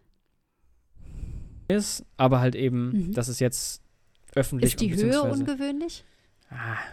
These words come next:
Speaker 1: ich,
Speaker 2: Weißt du nicht,
Speaker 1: ich
Speaker 2: ne?
Speaker 1: hätte mich drauf vorbereiten können. Ich glaube,
Speaker 2: Weil
Speaker 1: es
Speaker 2: eine
Speaker 1: ist nicht
Speaker 2: Million Euro, boah, das klingt erstmal total
Speaker 1: jeden Tag, ja.
Speaker 2: Wahnsinn. Ja, ja.
Speaker 1: Äh, das Problem ist, dass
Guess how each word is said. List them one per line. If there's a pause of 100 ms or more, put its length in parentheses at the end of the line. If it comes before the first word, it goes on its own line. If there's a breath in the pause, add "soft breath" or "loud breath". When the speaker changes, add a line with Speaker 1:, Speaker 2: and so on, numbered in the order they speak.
(200)
Speaker 1:
ich, (200)
Speaker 2:
Weißt
du
nicht,
Speaker 1:
ich
Speaker 2:
ne?
Speaker 1:
hätte
mich
drauf
vorbereiten
können.
Ich
glaube,
Speaker 2:
Weil
Speaker 1:
es
Speaker 2:
eine
Speaker 1:
ist
nicht
Speaker 2:
Million
Euro,
boah,
das
klingt
erstmal
total
Speaker 1:
jeden
Tag, (120)
ja. (260)
Speaker 2:
Wahnsinn. (180)
Ja,
ja.
Speaker 1:
Äh,
das
Problem
ist,
dass